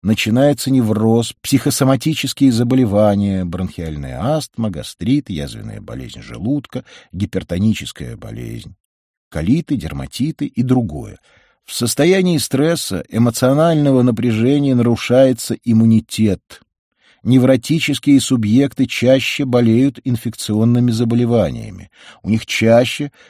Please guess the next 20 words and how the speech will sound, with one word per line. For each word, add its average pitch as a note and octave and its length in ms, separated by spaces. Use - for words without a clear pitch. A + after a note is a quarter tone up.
возникают A2+ 540
злокачественные B2 920
опухоли, A#2 680
с - 140
ними B2+ 260
чаще A2+ 680
происходят A#2 720
несчастные A2 680
случаи. - 680
Таким D#3 320
образом, G#2 480
пословица G2 760
"все - 320
болезни F2+ 580
от D2+ 240
нервов" A#2 580
получает A2+ 420
сейчас C3 420
научное G#2+ 560
обоснование. B2 840